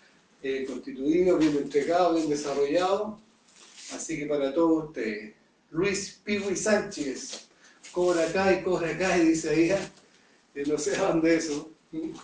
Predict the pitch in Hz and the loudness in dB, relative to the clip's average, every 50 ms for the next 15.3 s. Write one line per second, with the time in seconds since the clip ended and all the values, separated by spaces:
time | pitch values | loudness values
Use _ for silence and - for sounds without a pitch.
0 | - - - 202 - - - - - _ _ _ _ _ _ _ _ _ _ _ | -14 -14 -14 -14 -14 -14 -16 -18 -20 _ _ _ _ _ _ _ _ _ _ _
1 | _ _ _ _ _ _ _ _ - - - - - - - - - _ _ - | _ _ _ _ _ _ _ _ -20 -20 -20 -18 -18 -18 -18 -18 -20 _ _ -20
2 | - - - - - - - - - - - - - 175 170 - - - - - | -20 -20 -20 -20 -20 -20 -16 -12 -10 -10 -8 -8 -8 -8 -8 -8 -10 -16 -20 -20
3 | - - - - - - - - - - _ _ _ - - 123 127 123 123 123 | -20 -20 -20 -20 -20 -20 -20 -20 -20 -20 _ _ _ -12 -8 -6 -6 -4 -4 -4
4 | 123 117 113 110 - - - _ _ - - - - _ _ _ _ _ - _ | -4 -6 -6 -8 -10 -14 -20 _ _ -20 -20 -20 -20 _ _ _ _ _ -20 _
5 | _ _ _ _ _ _ _ - - - - _ _ - 170 180 180 180 - - | _ _ _ _ _ _ _ -20 -20 -20 -20 _ _ 6 8 8 8 6 4 -4
6 | - - - - 135 - 147 - - - 202 202 196 196 - 190 - - - - | -12 -10 -6 -6 -6 -4 -4 -4 0 2 4 4 4 4 4 2 0 -2 -2 -2
7 | 160 156 165 156 - 165 160 165 180 202 196 - - 214 220 226 220 - - - | 0 0 0 0 0 2 2 2 4 2 0 -2 -4 -4 -4 -4 -6 -8 -12 -16
8 | - - 147 139 - - - 147 151 175 180 185 185 170 151 147 147 165 180 190 | -14 -12 -10 -8 -8 -6 -6 -2 2 4 4 6 6 4 4 4 4 4 4 4
9 | 185 170 160 143 151 160 165 165 160 156 - 185 180 - - - 160 151 - 175 | 4 4 4 2 4 4 4 4 2 0 -2 -8 -10 -8 -8 -8 -8 -6 -4 -2
10 | 175 156 143 131 - - - - - - - 196 190 156 147 143 147 143 - 165 | -2 -2 -2 -4 -6 -10 -16 -20 -20 -10 -6 -4 -4 -2 -4 -4 -6 -6 -4 -4
11 | 139 139 - - - 127 123 117 - - - - - - _ _ _ _ _ _ | -4 -6 -8 -10 -12 -12 -12 -12 -14 -16 -18 -20 -20 -20 _ _ _ _ _ _
12 | - - - - - - - - - - - _ _ _ - - _ _ _ - | -20 -20 -20 -20 -18 -18 -18 -20 -20 -20 -20 _ _ _ -20 -20 _ _ _ -4
13 | 143 139 - 107 - - - _ _ _ _ _ _ _ _ _ - 147 147 - | -2 -2 0 -2 -6 -8 -14 _ _ _ _ _ _ _ _ _ -8 -6 -6 -4
14 | - 160 156 151 151 160 170 175 175 175 170 165 - - 151 147 139 - 196 202 | 0 0 2 2 2 2 4 4 6 6 6 4 2 2 0 -2 -2 -2 2 4
15 | 214 226 233 233 214 | 4 4 4 4 0